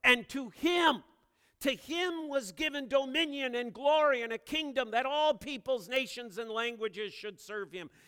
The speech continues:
His dominion is an everlasting dominion which shall not pass away, and his kingdom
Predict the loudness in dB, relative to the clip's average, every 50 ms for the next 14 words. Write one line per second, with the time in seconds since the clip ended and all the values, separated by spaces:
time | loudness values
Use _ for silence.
0 | _ -4 -4 -4 -4 -2 0 0 2 2 2 0 0 0 0 -2 -2 -2 -4 -4
1 | -4 -2 0 0 2 2 2 2 4 4 4 4 4 0 -4 -12 -10 -8 -8 -6
2 | -4 -4 -4 -4 -4 -4 -4 -4 -6 -6 -8 _ -18 -20 _ _ -4 0 0 0
3 | 0 -2 -8 -8 -6 -2 0 2 2 2 2 2 2 4 4 4 2 0 _ -2
4 | 0 2 2 2 0 -4 -8 -4 0 2 2 0 0 -4 _ _ -20 -6 -2 0
5 | 0 0 0 -4 -4 0 0 2 0 0 -2 -8 -12 -14 _ -6 -4 -4 -4 -4
6 | -4 -2 -2 -2 -2